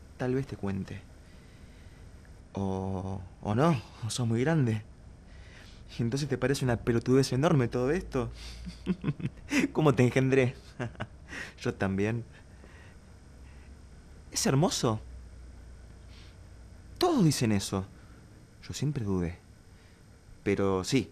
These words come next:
supongo que es hermoso. Está bien, fue hermoso tenerte. Sería hermoso estar ahora con vos allá. Compartir con vos mis últimos momentos. Sería hermoso tenerte.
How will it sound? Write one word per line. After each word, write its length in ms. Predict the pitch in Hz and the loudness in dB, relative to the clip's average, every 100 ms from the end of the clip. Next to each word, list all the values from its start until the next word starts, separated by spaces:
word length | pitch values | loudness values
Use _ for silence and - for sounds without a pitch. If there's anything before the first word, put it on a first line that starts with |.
| - | -10
supongo 600 | - - 98 120 139 139 | -10 -6 -2 0 2 0
que 80 | 104 | -2
es 100 | - | -4
hermoso. 440 | 107 101 - 90 - - - - - - - - - - - - - - - - - - - - - - - - - - - - | -2 -2 -4 -10 -12 -20 -20 -20 -20 -20 -20 -20 -20 -20 -20 -20 -20 -20 -20 -20 -20 -20 -20 -20 -20 -20 -20 -20 -20 -20 -20 -8
Está 140 | - | 0
bien, 140 | 147 127 | 2 2
fue 120 | 165 | 4
hermoso 280 | 147 120 92 | 4 2 0
tenerte. 380 | 104 90 - - - - - - - - - - - - - - - - | -2 -2 -4 -14 -20 -20 -20 -20 -20 -20 -20 -20 -20 -20 -20 -20 -20 -18
Sería 240 | - 131 | -4 0
hermoso 260 | 156 160 170 | 2 2 0
estar 220 | 143 143 | -4 -2
ahora 300 | 139 156 131 - - - | 0 0 -2 -6 -18 -10
con 160 | 127 | -6
vos 140 | 147 135 | -6 -6
allá. 360 | - 165 123 - - - - - - - - - | -4 -4 -4 -8 -20 -20 -20 -20 -20 -20 -20 -8
Compartir 380 | 120 120 - 170 | -4 -4 -2 -2
con 120 | 151 | 2
vos 100 | 175 | 2
mis 200 | 147 - | 2 -2
últimos 260 | 170 151 | -4 -2
momentos. 640 | 127 139 190 139 117 110 - - - - - - - - - - - | 0 0 0 -2 -4 -8 -12 -20 -20 -20 -20 -20 -20 -20 -20 -20 -16
Sería 360 | - 135 165 | -6 -2 0
hermoso 560 | 156 127 135 160 - 151 | 0 0 0 0 -2 -4
tenerte. 560 | 131 113 107 101 110 | -2 -2 -2 -4 -8